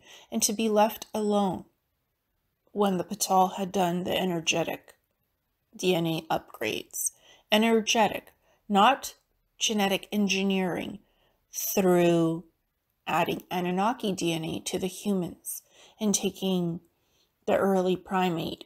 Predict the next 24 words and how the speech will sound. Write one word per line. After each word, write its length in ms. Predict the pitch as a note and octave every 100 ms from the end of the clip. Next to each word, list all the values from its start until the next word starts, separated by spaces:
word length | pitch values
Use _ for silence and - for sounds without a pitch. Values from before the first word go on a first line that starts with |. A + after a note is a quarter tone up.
| -
eggs 720 | G3+ F#3 F3+ G#3 A3 - - _ _ _ _ _ _ _ _ _ _ _ -
and 200 | E3+ E3
mixing 440 | E3 - - F3+
it 100 | F3
in 460 | E3+ F3 F3 F3+ - _ _
with 160 | F#3 F#3
Nimna 720 | G3 F#3 F#3+ F#3 D#3+ F3 A3+ _ _ _ _ _ -
and 360 | F3 E3 F3 -
the 120 | -
other 280 | - G3+ F#3+
seven 340 | F#3 F3+ F3+ F3+
healers 540 | - G3+ F#3 F3 F3
and 120 | F3+
having 440 | F#3 G#3 G3+ G3 F#3+
them 280 | F#3+ F3+
bear 460 | F3 F3+ F3 E3 -
the 140 | F#3+ E3+
Adamic 420 | E3+ D#3+ D#3+ -
children, 440 | - F#3 F3 - - - _ -
giving 360 | G#3 F#3 F3+
live 340 | F3 F3 F3 - -
births, 420 | F#3 F#3 F#3 -
actually. 580 | D#3 C#3 - - - - _ _ _ _ - - _ _
So, 520 | - - G3 G3 F3+